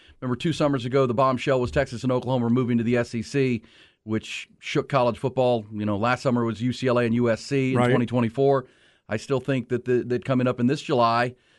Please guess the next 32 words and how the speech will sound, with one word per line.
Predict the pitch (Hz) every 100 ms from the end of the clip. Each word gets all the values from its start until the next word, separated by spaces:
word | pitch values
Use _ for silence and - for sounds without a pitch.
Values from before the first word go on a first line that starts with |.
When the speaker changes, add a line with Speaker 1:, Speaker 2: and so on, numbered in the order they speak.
| _ _
Speaker 1:
you | 117
could | 113 127
hear | 131 131 131
of | - 117
Arizona | 135 135 139 131
and | 131
Colorado | 139 135 127 151 143
joining | 123 135 139
the | 127
Big | 139
twelve | 120 139 151 143 143
to | 127
further | - 139 135
destabilize | 127 127 131 143 139 131 135 131
the | 120
Pac-twelve, | 139 135 - 135 139 160 175 _ _ _ _
um, | 110 113 117 117 117 113 98
and, | 113 117 117
and, | 117 117 110 -
you | 117
know, | 113 113 110 - -
possibly | - 135 143 131 131
drop | 113 135 135
Oregon | 131 139 131 127
and | 117
Washington | 117 131 135 120
into | 127 117
the |
Big | 110 127
Ten, | - 139 139
big | 139 127
picture. | 151 143 151